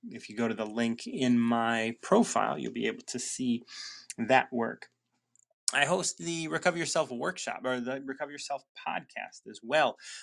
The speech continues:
Uh, if you follow me on Martin John on, uh, on Instagram, you'll be able to find all of my work there as well. Once again, I'm Martin John. If you, I will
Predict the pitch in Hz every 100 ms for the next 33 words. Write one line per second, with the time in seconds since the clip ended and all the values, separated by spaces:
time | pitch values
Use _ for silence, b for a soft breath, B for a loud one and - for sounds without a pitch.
0 | B 98 107 107 107 - 107 104 101 113
1 | 104 104 104 104 - 101 101 107 117 107
2 | 110 107 107 107 104 - 107 101 101 98
3 | 101 101 98 98 98 90 - 98 95 95
4 | 92 87 - 98 87 - 151 - 131 123
5 | 117 101 101 - - - 107 98 98 95
6 | _ 123 151 151 120 - 104 98 95 -
7 | B B B - 98 95 92 95 95 -
8 | - 98 92 95 - 92 92 92 92 95
9 | 95 92 - B B B 104 92 98 95
10 | - 113 113 113 - 107 117 113 110 107
11 | - 107 107 - 107 107 101 107 107